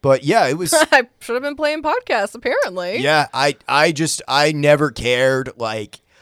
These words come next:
Speaker 1: I, I would obviously, like, I would make sure nothing was, like, inappropriate,
Speaker 2: Yeah, of
Speaker 1: uh,
Speaker 2: course.
Speaker 1: or anything like that. But it's like, I'm working right now. I'm gonna show ya anywhere you wanna, I'm gonna take you anywhere you wanna go in the city. I'm gonna
Speaker 2: Yeah.
Speaker 1: tell you all the best spots.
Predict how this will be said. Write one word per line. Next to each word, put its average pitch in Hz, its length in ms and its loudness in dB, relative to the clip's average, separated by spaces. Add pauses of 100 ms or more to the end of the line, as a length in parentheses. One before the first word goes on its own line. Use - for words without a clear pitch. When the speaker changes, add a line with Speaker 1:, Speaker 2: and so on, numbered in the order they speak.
(140)
Speaker 1:
I, 185 160 6
I 180 140 4
would 214 180 4
obviously, 156 640 6
like, 123 260 0
I 127 120 4
would 143 120 2
make 143 160 2
sure - 160 -4
nothing 117 360 -4
was, 101 120 -10
like, 98 280 -12
inappropriate, 98 1040 -10
Speaker 2:
Yeah, 285 140 -8
of - 140 -12
Speaker 1:
uh, 107 280 -4
Speaker 2:
course. - 120 -12
Speaker 1:
or 117 160 -4
anything 120 340 -4
like 101 180 -10
that. 107 300 -8
But 117 240 -8 (440)
it's - 200 -4
like, 143 420 2 (640)
I'm 147 180 2
working 151 360 2
right 160 220 2
now. 170 400 2 (520)
I'm 120 120 -6
gonna 120 120 -2
show 135 340 0
ya 135 280 2 (100)
anywhere 135 460 2
you 131 160 -2
wanna, 127 240 -4
I'm 123 80 -6
gonna 135 120 -4
take 147 220 -8
you 143 120 -10
anywhere 139 340 0
you 131 140 0
wanna 127 180 -2
go 120 180 -4
in 110 60 -6
the 113 60 -8
city. 107 400 -8
I'm 107 100 -14
gonna 101 120 -12
Speaker 2:
Yeah. 110 100 -12
Speaker 1:
tell 113 140 -2
you 104 160 -8
all 120 300 0
the 127 100 -4
best 117 220 -2
spots. 98 600 -8